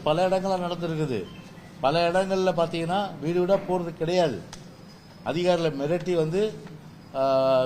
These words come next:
வீட்டுக்கு போகாம இந்த மாதிரி வந்து அவங்க வந்து பல்கா வந்து பாத்தீங்கன்னா ஒரே இடத்துல உட்கார்ந்து செய்யறது. தேர்தல் கமிஷன் ஒரு நல்ல நோக்கத்தோடு இருக்கின்ற ஒரு விஷயத்துக்கு அந்த நோக்கத்தை வந்து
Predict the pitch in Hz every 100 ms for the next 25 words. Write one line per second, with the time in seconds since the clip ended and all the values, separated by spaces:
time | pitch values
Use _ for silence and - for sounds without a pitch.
0 | 135 185 170 160 156 - 156 170 175 165
1 | 165 202 196 - - - 151 156 156 170
2 | 180 160 160 170 151 139 147 185 151 147
3 | 170 180 156 151 156 143 139 143 185 -
4 | - - 113 147 208 220 190 175 156 151
5 | 160 156 143 143 127 147 202 - - -
6 | 151 202 226 226 170 175 170 175 170 151
7 | 135 147 196 175 170 165 165 160 160 156
8 | 147 143 135 165 190 - - - 131 135
9 | 143 190 180 170 151 143 196 202 - -
10 | - 120 127 131 113 123 135 190 190 190
11 | - 170 160